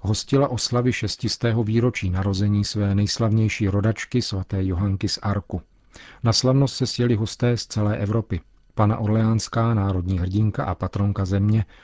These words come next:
dovedla na konci stoleté války francouzskou armádu k několika důležitým vítězstvím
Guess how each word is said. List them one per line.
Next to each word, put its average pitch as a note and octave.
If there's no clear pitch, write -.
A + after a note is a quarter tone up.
dovedla A#2+
na C3
konci C#3
stoleté B2+
války A#2
francouzskou G#2
armádu A2
k -
několika G#2+
důležitým G#2
vítězstvím G#2+